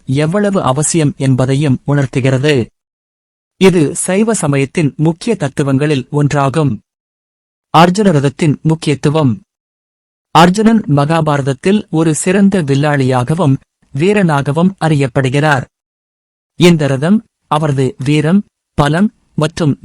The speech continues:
தெய்வங்களுடன் அவருக்கு இருந்த தொடர்பு ஆகியவற்றின் அடையாளமாக நிற்கிறது. அர்ஜுன ரதத்திற்கு நேர்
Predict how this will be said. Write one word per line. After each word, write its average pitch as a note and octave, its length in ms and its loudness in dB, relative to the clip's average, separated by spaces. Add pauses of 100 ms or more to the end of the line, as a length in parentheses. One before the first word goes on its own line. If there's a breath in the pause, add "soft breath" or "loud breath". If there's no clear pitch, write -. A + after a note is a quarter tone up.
(100)
தெய்வங்களுடன் F3 640 2 (160)
அவருக்கு C#3+ 360 -2 (140)
இருந்த D#3+ 360 0
தொடர்பு D3 340 0 (300)
ஆகியவற்றின் C#3 640 0
அடையாளமாக C#3 840 0 (100)
நிற்கிறது. C3+ 500 0 (1080)
அர்ஜுன F3 420 4
ரதத்திற்கு D3 520 -2 (240)
நேர் D3 200 0